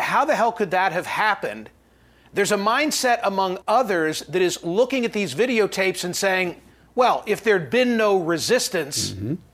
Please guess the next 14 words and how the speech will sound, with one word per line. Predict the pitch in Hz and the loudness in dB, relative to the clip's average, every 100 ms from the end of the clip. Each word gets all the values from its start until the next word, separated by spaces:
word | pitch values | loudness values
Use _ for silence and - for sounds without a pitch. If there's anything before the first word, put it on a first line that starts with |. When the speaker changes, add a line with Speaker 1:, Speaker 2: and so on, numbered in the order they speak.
| _ _ _ | _ _ _
Speaker 1:
it | 214 190 | -4 2
wouldn't | 233 214 | 2 2
have | 165 | 0
had | 202 185 | 0 0
this | 175 | -2
tragic | - 214 185 156 170 | -2 0 2 0 0
outcome." | 254 294 190 113 - - | 0 0 -2 -4 -6 -2
I | 262 | 0
think | 311 247 | 0 0
that's | 214 190 | 0 0
probably | - 226 220 185 196 | 0 0 2 0 0
where | 180 185 | 2 2
we're | 175 | 2
headed | 165 185 180 151 | 2 0 0 -4